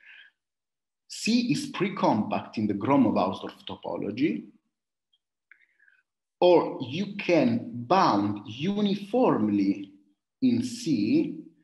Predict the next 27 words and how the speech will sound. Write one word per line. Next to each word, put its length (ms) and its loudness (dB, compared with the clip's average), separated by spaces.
the 200 -4
cap-, 420 -4
the 240 -4
epsilon 680 0
capacity 960 -2
of 240 2
the 80 -2
metric 360 -2
spaces 540 -6
in 100 -6
C. 520 -8
What 160 2
does 100 4
it 220 -4
mean? 320 -2
That 80 -10
there 100 -4
exists 300 -6
a 160 -4
function 920 2
such 440 -4
that 200 2
the 80 -2
maximum 760 4
number 400 6
of 160 -2
disjointed 960 2